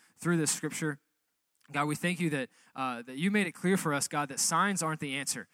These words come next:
uh, that, that the symbols aren't the answer, but instead, God, it's, it's your words. God, it's what you've told us. And so, God, I pray that we would hold tightly to those words. And God, that we, we would stop waiting around for voices and instead start opening our Bible,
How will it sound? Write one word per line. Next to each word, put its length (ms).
uh, 200
that, 200
that 280
the 60
symbols 480
aren't 200
the 120
answer, 280
but 120
instead, 440
God, 220
it's, 200
it's 200
your 240
words. 440
God, 160
it's 180
what 220
you've 140
told 260
us. 180
And 100
so, 60
God, 160
I 60
pray 160
that 100
we 140
would 180
hold 240
tightly 400
to 160
those 220
words. 360
And 80
God, 180
that 200
we, 140
we 180
would 140
stop 260
waiting 260
around 220
for 140
voices 480
and 80
instead 280
start 280
opening 340
our 140
Bible, 400